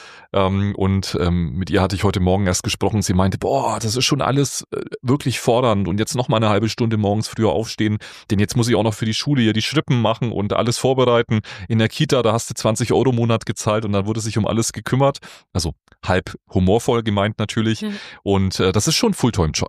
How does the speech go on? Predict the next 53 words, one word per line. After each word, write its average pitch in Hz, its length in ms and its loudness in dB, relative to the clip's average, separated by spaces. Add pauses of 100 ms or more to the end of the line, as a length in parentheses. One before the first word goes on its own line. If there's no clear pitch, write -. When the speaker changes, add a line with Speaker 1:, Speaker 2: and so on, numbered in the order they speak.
Speaker 1:
Fulltime-Job - 600 -2
auch, 71 300 -4
äh, - 120 -6
Kids - 280 -4
zu 92 120 2
haben 82 320 -2
und 92 160 -2
sich 101 140 -4
dann 92 260 0
natürlich, 92 420 -2
äh, 90 220 -2
muss 98 160 -2
ja - 80 0
alles 113 220 -2
irgendwie 117 220 -2
funktionieren. 156 440 0
Das 80 100 -2
ist - 200 -4
wie 110 40 -2
so 120 100 2
eine 113 100 2
kleine, 107 360 0 (320)
kleine 120 220 2
Firma 127 280 2
von 85 140 0
morgens 76 280 0
bis 82 160 -2
abends. 67 380 -2 (200)
Speaker 2:
Ja, 196 220 -2 (340)
auf 185 140 -2
jeden 180 260 -2
Fall. 180 200 -4
Speaker 1:
Ja. 92 200 0 (340)
Speaker 2:
Ich 151 120 -6
meine, 190 120 2
es - 40 -4
gibt - 120 0 (100)
auch 90 60 2
Speaker 1:
Deswegen 90 80 2
Speaker 2:
Kitas, 208 440 0
wo 190 80 2
du 180 100 2
das, - 360 -2
äh, 170 320 -2 (160)
Brot - 260 -2
schon 185 140 0
schmieren 180 300 0
musst, 180 300 -4
aber, 165 380 0
äh, 170 60 -2
Speaker 1:
Ja. - 280 0 (240)
Speaker 2:
<laughs> - 340 -12
das 185 260 -2